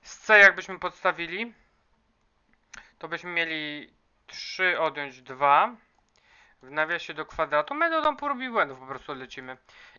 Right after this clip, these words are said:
I y-owe jest dwójeczka, czyli będzie dwa minus trzy. No i ile to da? Trzy minus dwa jest jeden, do kwadratu jest jeden. Dwa minus trzy, minus jeden do kwadratu, minus, y, minus jeden do kwadratu, jeden na plusie.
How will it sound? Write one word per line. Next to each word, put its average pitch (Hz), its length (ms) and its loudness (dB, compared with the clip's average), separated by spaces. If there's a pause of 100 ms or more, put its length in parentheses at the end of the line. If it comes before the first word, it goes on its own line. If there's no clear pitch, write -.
I 208 260 -6
y-owe 190 500 4
jest 165 340 -2
dwójeczka, 143 640 -4
czyli 180 280 -14
będzie 165 360 -10
dwa 147 360 2
minus 147 340 -8
trzy. - 480 -12 (1160)
No 202 140 0
i 214 120 2
ile 143 180 0
to 135 120 -2
da? 131 180 -2
Trzy - 260 -6
minus 185 340 -6
dwa 160 200 8
jest 143 180 0
jeden, 143 220 -4
do 170 120 -6
kwadratu 180 440 -2
jest 151 240 -6
jeden. 135 460 -6 (720)
Dwa 151 280 8
minus 196 300 -2
trzy, - 160 -8
minus 175 260 -10
jeden 180 160 0
do 175 100 -4
kwadratu, 170 440 -2
minus, 139 500 -10
y, 143 460 -8
minus 156 280 -14
jeden 160 200 -8
do 156 80 -6
kwadratu, 170 340 -2
jeden 131 360 -2
na 147 100 2
plusie. 135 420 -14